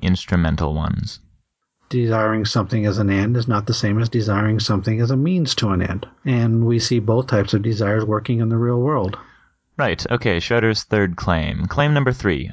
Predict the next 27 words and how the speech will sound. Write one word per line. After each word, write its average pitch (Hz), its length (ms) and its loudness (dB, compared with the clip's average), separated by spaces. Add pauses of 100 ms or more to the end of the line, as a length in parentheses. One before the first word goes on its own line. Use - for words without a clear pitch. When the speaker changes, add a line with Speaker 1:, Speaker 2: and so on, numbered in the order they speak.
(100)
Speaker 1:
All 135 220 0
desires 107 540 2
are 92 240 2
desires 101 580 0
that 90 220 0 (100)
P, 127 420 0 (380)
P 131 260 2
standing 104 480 2
for 90 140 -2
some 87 320 2
proposition. - 720 -2 (800)
Speaker 2:
Oh, 139 40 2
yeah, 135 220 2
I 120 40 0
think 117 220 2
that's 123 180 0
true. 170 280 0
That's 107 260 2
our 156 160 2
claim, 113 380 0
that 110 120 2
desires, 107 580 2
like 98 320 -4
beliefs, 98 420 2
are 117 80 2
propositional 110 760 2
attitudes. 113 580 -2